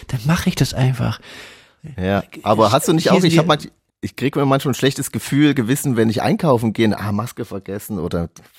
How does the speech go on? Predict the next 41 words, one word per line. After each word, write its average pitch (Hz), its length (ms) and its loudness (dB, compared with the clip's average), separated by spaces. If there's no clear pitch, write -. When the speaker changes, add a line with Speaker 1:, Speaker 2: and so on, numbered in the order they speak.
Speaker 2:
zieht - 200 -18
man 90 120 -4
ja 82 100 -6
mittlerweile 90 480 -4
schon 92 100 -2
gar 90 140 -2
nicht 95 140 -2
mehr 78 100 -6
an 95 80 -6
beim 87 140 -8
Einkaufen. 82 260 -6
Ach - 40 6
so, 85 100 -6
ich, 98 160 -8
und 95 180 -4
dann 101 100 0
sieht 139 220 -6
man 151 80 4
aber 117 140 2
jemand 110 260 -2
mit 101 140 -8
Maske 117 240 -4
und 117 60 -8
denkt 107 140 -6
so, 214 80 -2
oh 180 240 2
ja, 113 200 0
scheiße, - 520 -2
und 113 100 -2
hat 127 160 -2
gleich - 220 -6
so 117 80 -6
ein 95 80 -6
Gefühl, 117 380 -4
als 120 120 -8
wäre 95 140 -2
man 92 100 -2
irgendwie 95 240 -2
so 87 140 -4
ein 71 80 0
Schwurbeltyp. 82 720 -2